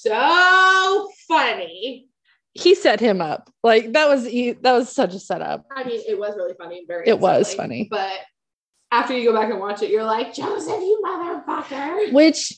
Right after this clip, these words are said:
Speaker 2: leads into his, and I wanna know if his, um, song was pre-written or
Speaker 1: Like
Speaker 2: if he just,
Speaker 1: improv?
Speaker 2: yeah.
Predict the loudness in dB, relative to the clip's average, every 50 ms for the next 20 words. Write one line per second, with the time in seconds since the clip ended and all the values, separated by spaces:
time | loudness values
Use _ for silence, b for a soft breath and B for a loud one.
0 | _ _ _ _ _ _ _ _ 0 4 6 6 8 8 8 6 6 4 4 4
1 | 6 6 6 4 2 2 2 2 4 4 4 4 2 2 4 4 6 6 6 6
2 | 4 2 0 -4 -10 _ -2 -2 -2 -2 -2 -2 -2 -2 -2 -2 -2 -2 -2 0
3 | 0 2 2 2 0 -2 -6 -10 -8 _ -6 -4 -2 -2 -4 -6 -8 -14 _ _
4 | -16 -14 -12 -12 -10 -12 -12 -14 -16 -16 -16 -18 -20 _ _ -16 -8 -2 0 0
5 | 2 2 2 0 0 -2 -2 -4 -6 -6 _ _ _ -6 -2 0 2 4 4 2
6 | 2 0 -4 -6 -10 -14 -20 -20 -20 _ _ _ _ _ _ _ _ -4 -4 -2
7 | -2 0 -2 -2 -4 -4 0 0 0 0 0 -2 -2 0 0 0 -2 -4 -4 -4
8 | -4 -4 -4 -4 -6 -4 -2 -2 -2 -4 -4 -12 -16 -16 -14 -8 -2 0 0 0
9 | 0 -4